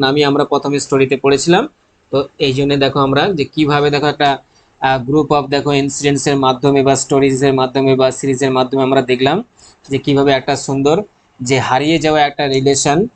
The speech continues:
সেই রিলেশনটা কিভাবে জোড়া লাগলো একটা ঘুড়ির মাধ্যমে, ছিঁড়ে যাওয়া একটা ঘুড়ির মাধ্যমে, যেটাকে আবার প্যাচ করা হয়েছিল। কি দেখো,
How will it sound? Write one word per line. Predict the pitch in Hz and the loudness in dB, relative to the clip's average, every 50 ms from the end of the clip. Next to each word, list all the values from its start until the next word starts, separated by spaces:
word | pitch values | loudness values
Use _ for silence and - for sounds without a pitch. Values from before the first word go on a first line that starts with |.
| _ _ _ - | _ _ _ -6
সেই | - - 151 147 | 0 2 2 2
রিলেশনটা | 143 135 143 143 143 160 147 147 147 143 | 4 4 2 2 2 0 0 0 0 -2
কিভাবে | 139 - 143 135 139 135 143 135 | 0 0 0 2 2 2 0 0
জোড়া | 123 135 131 135 135 | 0 0 0 2 2
লাগলো | 139 135 143 151 175 233 277 - - _ _ _ - | 2 0 0 0 0 0 0 -4 -10 _ _ _ -6
একটা | 135 131 - - 143 | -6 -4 -2 -4 -4
ঘুড়ির | 127 120 - 151 160 165 165 156 | -4 -4 0 2 4 4 4 4
মাধ্যমে, | 139 131 123 123 135 139 135 131 117 - _ _ _ _ _ _ _ _ _ - | 2 0 0 -2 -2 -2 -2 -2 -2 -4 _ _ _ _ _ _ _ _ _ -4
ছিঁড়ে | - - 160 165 156 | 0 2 2 4 4
যাওয়া | 147 147 143 143 | 2 2 2 2
একটা | 135 135 - 147 143 | 0 0 -2 -6 -8
ঘুড়ির | 127 120 139 143 147 147 | -4 -2 0 0 0 2
মাধ্যমে, | 135 131 131 127 147 143 151 170 208 269 277 - _ _ _ _ _ | 0 0 0 0 -2 0 2 2 2 0 -2 -6 _ _ _ _ _
যেটাকে | 123 143 131 139 127 147 | -4 -2 -2 0 0 0
আবার | 143 143 143 135 - | 0 0 0 0 -2
প্যাচ | - 143 139 - - | -2 -4 -4 -4 -4
করা | - 160 147 143 | -2 -2 -2 -2
হয়েছিল। | 139 147 147 135 139 156 151 | -2 -2 -2 -2 0 -2 -2
কি | 143 151 139 | -2 0 -2
দেখো, | 139 - 156 185 | -2 0 0 0